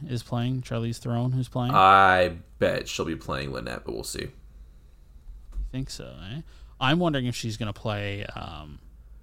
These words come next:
Speaker 1: oh my God.
Speaker 2: Adrian?
Speaker 1: Yes.
Speaker 2: Maybe.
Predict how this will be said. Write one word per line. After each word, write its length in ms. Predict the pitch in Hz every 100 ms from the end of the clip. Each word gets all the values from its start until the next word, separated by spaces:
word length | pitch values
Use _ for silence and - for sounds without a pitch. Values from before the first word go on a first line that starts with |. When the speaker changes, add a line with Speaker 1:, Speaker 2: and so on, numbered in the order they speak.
| - - - - - - - - - - -
Speaker 1:
oh 140 | - -
my 60 | -
God. 240 | - - -
Speaker 2:
Adrian? 400 | 95 104 135 175 - - - - - - - - - - - -
Speaker 1:
Yes. 420 | 120 113 - - - - -
Speaker 2:
Maybe. 320 | 107 92